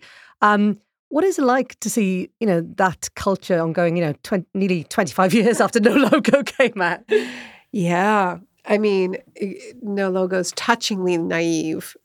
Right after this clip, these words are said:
Speaker 2: um, because this was only, you know, when I was writing about personal branding, but it was just celebrities who could do that. It wasn't, like, regular, normal people who could be their own brands.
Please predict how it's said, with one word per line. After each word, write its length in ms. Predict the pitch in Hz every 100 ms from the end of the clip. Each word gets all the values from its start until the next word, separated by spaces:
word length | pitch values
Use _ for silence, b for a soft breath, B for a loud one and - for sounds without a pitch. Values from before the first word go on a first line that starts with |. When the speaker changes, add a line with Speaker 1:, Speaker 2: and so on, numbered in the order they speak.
| -
Speaker 2:
um, 400 | 185 175 170 165 B B B -
because 400 | 208 202 196 175
this 220 | 208 -
was 120 | 233 -
only, 460 | 220 233 220 185 -
you 80 | 208
know, 100 | 190
when 160 | 180 -
I 100 | 196
was 160 | 214
writing 320 | 185 180 170 180
about 340 | 175 170 - -
personal 380 | 208 190 190
branding, 600 | 175 170 165 170 165 160 160
but 100 | 165
it 40 |
was 140 | - -
just 180 | 254
celebrities 680 | - 143 175 247 - - -
who 80 | -
could 180 | 160 143
do 160 | 147 -
that. 200 | - -
It 80 |
wasn't, 260 | 202 220 247
like, 200 | - -
regular, 520 | - 160 170 160 151 143
normal 360 | 156 170 170
people 400 | 165 180 - -
who 160 | 151 226
could 180 | 240 -
be 100 | 202
their 240 | 190 165
own 180 | 165 170
brands. 720 | 165 196 190 143 151 180 -